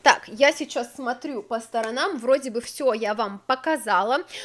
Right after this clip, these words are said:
Вот такие вот у меня покупки <laughs> случились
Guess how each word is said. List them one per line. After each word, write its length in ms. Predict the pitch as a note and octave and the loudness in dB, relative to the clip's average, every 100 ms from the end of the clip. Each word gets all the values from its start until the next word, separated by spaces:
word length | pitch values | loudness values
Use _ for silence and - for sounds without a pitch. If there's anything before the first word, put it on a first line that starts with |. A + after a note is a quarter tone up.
| B3 | -8
Вот 220 | A3+ C#4 | -2 -2
такие 400 | C4+ C#4 C#4 B3+ | -2 -6 -6 -6
вот 220 | G#3+ G#3 | -4 -6
у 40 | A#3 | -4
меня 240 | A#3+ A#3 | -2 -4
покупки 840 | F#3+ A3+ A#3 - A#3 - A3+ A#3+ B3+ | -2 -4 -4 -8 -10 -10 -6 -6 -6
<laughs> 20 | |
случились 840 | - C#4+ D#4 - D#4+ C#4 C#4+ D#4+ | -2 2 2 2 2 0 -4 -8